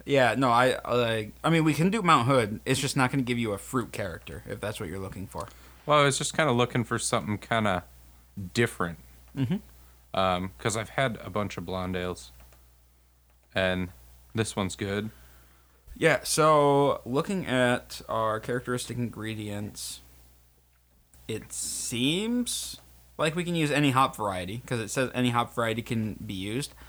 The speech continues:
Speaker 1: Look at some of the experimentals, maybe, or, uh, like, or some of the New World hops.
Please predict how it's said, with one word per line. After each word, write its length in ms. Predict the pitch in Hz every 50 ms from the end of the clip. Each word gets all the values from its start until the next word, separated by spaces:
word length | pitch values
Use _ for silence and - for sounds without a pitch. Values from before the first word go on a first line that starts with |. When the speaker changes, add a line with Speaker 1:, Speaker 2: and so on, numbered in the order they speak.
| - - - -
Speaker 1:
Look 160 | 139 147 -
at 80 | 185
some 160 | - - 190 185
of 80 | 185
the 140 | 196 180 139
experimentals, 880 | - - - - 139 139 127 110 107 113 131 - 147 170 208 - - -
maybe, 440 | 180 185 202 214 233 240 247 240 - - - -
or, 680 | - 143 143 139 143 139 135 131 127 120 120 117 - -
uh, 640 | 117 117 117 113 113 110 107 104 101 101 101 98 98 - - - - - - - - _ _ _ _ _ _ _ _ _ _ _ -
like, 840 | - 113 113 113 113 110 110 110 110 110 107 101 - - - - -
or 300 | - 120 120 117 120 117
some 160 | - - 139
of 80 | 135 123
the 100 | 117 113
New 160 | 117 123 127
World 360 | 117 120 120 113 104 98 104
hops. 480 | 110 98 - - - - - - -